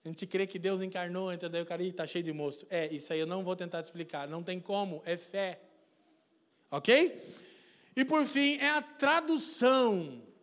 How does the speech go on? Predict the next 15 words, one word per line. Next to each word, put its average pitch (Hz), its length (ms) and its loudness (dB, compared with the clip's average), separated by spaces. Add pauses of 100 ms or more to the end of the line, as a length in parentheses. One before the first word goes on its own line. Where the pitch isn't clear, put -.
(140)
A 185 160 2
tarefa 240 640 6
da 262 140 4
igreja 208 520 4
é 214 120 4
traduzir 294 840 4
o 269 100 4
evangelho 214 720 4
para 190 280 2
a - 20 2
língua 240 420 2
dos 196 260 0
homens 214 400 4
do 175 140 0
seu 302 540 8